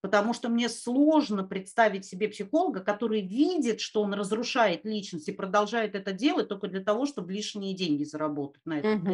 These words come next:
Speaker 1: клиенте.
Speaker 2: мгм.
Speaker 1: Это, это не то, что преступно, это просто, м, ну, я
Speaker 2: Мгм.
Speaker 1: боюсь даже как-то, э,
Speaker 2: Окей,
Speaker 1: в
Speaker 2: я,
Speaker 1: глаза
Speaker 2: да, да, да, <laughs> я
Speaker 1: называть
Speaker 2: поняла.
Speaker 1: такого терапевта,
Speaker 2: Ну,
Speaker 1: да.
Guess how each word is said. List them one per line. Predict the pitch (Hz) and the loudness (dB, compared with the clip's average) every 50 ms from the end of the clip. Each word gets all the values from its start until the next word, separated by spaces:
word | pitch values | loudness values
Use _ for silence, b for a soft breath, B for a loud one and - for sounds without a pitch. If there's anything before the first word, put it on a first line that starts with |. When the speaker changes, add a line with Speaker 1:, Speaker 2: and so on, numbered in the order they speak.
| 185 175 | 2 2
Speaker 1:
клиенте. | 147 139 196 202 185 196 | 0 -2 -2 -2 -2 -2
Speaker 2:
мгм. | 185 185 185 - _ _ _ | -4 -4 -6 -10 _ _ _
Speaker 1:
Это, | 208 214 214 247 | 2 4 6 6
это | 240 240 233 240 233 220 226 | 4 4 4 2 2 4 4
не | 208 226 226 | 2 2 2
то, | - 381 | 2 0
что | 415 - 320 - | 0 0 -2 -2
преступно, | - - 240 240 - - 247 214 190 - 175 170 | 0 0 -2 -2 -2 -2 -4 -4 -2 -2 -2 -2
это | 190 190 208 196 | -2 -2 -4 -6
просто, | 196 - 220 220 214 214 - - - 214 202 202 196 196 190 185 185 - _ _ _ _ _ _ _ _ _ _ _ _ _ - | -4 -2 -2 -2 -2 -2 -4 -4 -2 0 0 0 0 0 -2 -2 -4 -8 _ _ _ _ _ _ _ _ _ _ _ _ _ -14
м, | - - - 170 175 170 165 170 151 202 | -8 -6 -6 -4 -4 -4 -4 -4 -2 0
ну, | 190 185 190 | 0 2 2
я | 214 214 - | 4 4 4
Speaker 2:
Мгм. | 214 196 | 4 4
Speaker 1:
боюсь | 196 208 208 196 180 170 165 160 | 2 2 2 0 -2 -6 -6 -4
даже | - 165 160 151 147 156 160 156 156 151 151 147 143 139 135 - - | -2 0 0 0 -2 -6 -8 -6 -4 -4 -4 -4 -4 -6 -8 -8 -8
как-то, | 170 156 151 - - 160 156 156 147 147 147 143 147 | -8 -8 -8 -10 -10 -8 -6 -6 -6 -6 -8 -8 -10
э, | - - 151 147 - 185 208 | -12 -12 -10 -10 -6 4 6
Speaker 2:
Окей, | 226 247 - - 185 220 196 | 8 8 8 6 2 2 4
Speaker 1:
в | |
Speaker 2:
я, | 202 226 240 | 6 6 6
Speaker 1:
глаза | 214 208 190 214 196 | 6 6 4 4 6
Speaker 2:
да, | 202 208 202 190 185 185 170 156 - _ | 6 6 4 4 2 0 -4 -8 -10 _
да, | - 202 226 220 208 214 | -2 4 6 6 8 8
да, | - 302 | 8 8
<laughs> | 320 311 - - 302 339 - - 254 | 8 6 6 6 4 4 6 8 10
я | 233 285 | 10 12
Speaker 1:
называть | 302 294 269 254 233 233 | 12 12 10 10 10 8
Speaker 2:
поняла. | 226 214 240 233 | 6 6 4 4
Speaker 1:
такого | - 277 240 247 220 226 214 196 | 6 6 4 6 6 4 4 6
терапевта, | 233 208 214 226 - - - 294 208 208 208 - _ - 170 165 | 6 6 6 4 4 4 4 4 4 4 0 -2 _ -4 -4 0
Speaker 2:
Ну, | - | 2
Speaker 1:
да. | 185 196 180 165 160 - | 4 6 6 6 4 2